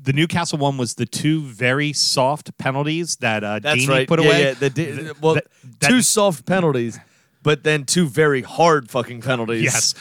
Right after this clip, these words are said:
Speaker 2: That
Speaker 1: That, yeah, we're not saying they were soft by Deeney.
Speaker 2: <laughs>
Speaker 1: Fat Drake fucking ripped him through the back of the net.
Speaker 2: Yeah.
Speaker 1: But,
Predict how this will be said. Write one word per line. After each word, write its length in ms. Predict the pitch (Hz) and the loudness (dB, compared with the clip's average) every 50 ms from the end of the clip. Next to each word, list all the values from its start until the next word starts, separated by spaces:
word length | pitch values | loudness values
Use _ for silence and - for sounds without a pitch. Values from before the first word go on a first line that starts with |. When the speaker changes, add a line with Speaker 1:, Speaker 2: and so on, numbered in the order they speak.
| - _ - | -12 _ 0
Speaker 2:
That 200 | 156 151 147 - | 0 2 2 0
Speaker 1:
That, 360 | 202 190 180 - - - 240 143 | -2 -4 -6 -4 -2 -2 0 0
yeah, 160 | 156 139 370 | 2 2 2
we're 80 | - | 2
not 240 | 151 160 170 - - | 0 0 -2 -4 -2
saying 220 | - 214 214 196 196 | -2 -4 -2 -2 -2
they 80 | 202 | -2
were 100 | 175 165 | -2 -2
soft 400 | 156 - - - 160 151 135 - | -4 -4 -4 -4 -4 -4 -4 -4
by 140 | - 160 131 | -4 -4 -4
Deeney. 600 | 120 110 120 139 135 117 95 90 85 147 175 170 | -4 -6 -8 -6 -6 -6 -6 -6 -4 0 0 0
Speaker 2:
<laughs> 20 | - | 2
Speaker 1:
Fat 240 | 160 156 214 226 - | 2 0 0 0 -2
Drake 320 | 160 - 208 185 165 - | -2 0 0 0 0 -2
fucking 400 | - - 175 143 131 - 143 131 | -2 -4 -4 -4 -4 -6 -8 -6
ripped 240 | 120 170 175 - - | -4 -4 -4 -4 -6
him 100 | 139 123 170 | -12 -10 -8
through 160 | - 143 117 | -6 -6 -6
the 60 | - | -4
back 280 | 107 120 110 - - 139 | -2 -4 -4 -4 -4 -6
of 80 | 131 | -6
the 80 | 127 - | -4 -2
net. 300 | - - - 95 - - _ - - - - | -4 -4 -4 -6 -10 -16 _ -20 -20 -20 -12
Speaker 2:
Yeah. 300 | 220 214 202 190 175 151 143 - - 156 - | -4 0 2 2 2 2 0 -2 0 0 2
Speaker 1:
But, 680 | 220 190 196 165 - 170 - - 135 - - - - | 2 2 0 0 0 0 0 0 0 0 0 0 0